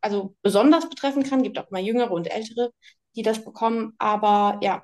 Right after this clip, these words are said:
das ist halt nochmal so ein Thema. Oder auch zum Beispiel Schilddrüsentumoren können auftreten. Ähm, ja, wo es noch relevant ist, ziemlich relevant in der Schwangerschaft zum Beispiel,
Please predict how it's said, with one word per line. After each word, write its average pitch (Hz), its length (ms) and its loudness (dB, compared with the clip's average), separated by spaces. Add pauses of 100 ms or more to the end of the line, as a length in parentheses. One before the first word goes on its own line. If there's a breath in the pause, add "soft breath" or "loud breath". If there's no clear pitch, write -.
(120)
das 233 160 -4
ist 214 180 -8
halt 208 180 0
nochmal 202 200 -2
so 202 100 -6
ein 190 60 -6
Thema. 226 320 0
Oder 185 180 -2
auch 208 240 0
zum 208 160 -10
Beispiel 196 260 -6
Schilddrüsentumoren 220 1200 0 (100)
können 202 220 -8
auftreten. 208 800 -4 (420 loud breath)
Ähm, 185 460 2 (160)
ja, 185 340 2 (380 soft breath)
wo 254 160 6
es 302 100 6
noch 311 220 6
relevant 269 480 6
ist, - 560 -2
ziemlich 277 280 2
relevant 269 380 0
in 233 140 -4
der 208 100 -2
Schwangerschaft 302 580 -4
zum 330 120 -2
Beispiel, 330 580 -2